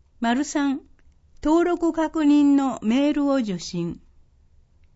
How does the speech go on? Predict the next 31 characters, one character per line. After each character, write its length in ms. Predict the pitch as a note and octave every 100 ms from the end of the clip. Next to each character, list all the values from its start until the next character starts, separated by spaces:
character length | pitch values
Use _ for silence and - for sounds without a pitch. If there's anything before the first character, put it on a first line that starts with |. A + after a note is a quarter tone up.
| _ _
感 300 | - E4 F4+
染 280 | F4 F4 D#4+
者 200 | C4 F#3+
が 240 | F3 E3 -
発 240 | - A#3 -
生 280 | - D4 C#4
し 120 | -
た 140 | C4+
と 160 | B3+ A3+
き、 300 | A#3 G#3 - _ _ _ _ _ _ _ _ _ _
一 140 | A#3 B3
斉 360 | - F4+ F4+
送 240 | F4+ G4 F4+
信 380 | - B3 G3+ F3+
の 100 | E3+
対 260 | A3+ B3+
象 300 | C4+ D4 B3
者、 280 | G#3 F3+ C#3+ - _ _ _ _ _ _ _ -
感 280 | D#4 F4 F4+
染 220 | F4 D#4
者 180 | D4 G#3
の 120 | G#3
発 260 | B3 A#3+
症 360 | - - D#4 D4+
日 160 | C#4+ C#4+
前 360 | C#4 G#3+ - -
二 340 | - G#3 B3+
日、 280 | B3 B3 B3 - _ _ _
お 100 | A3+
よ 200 | B3+ C4+
び 300 | C4 B3 -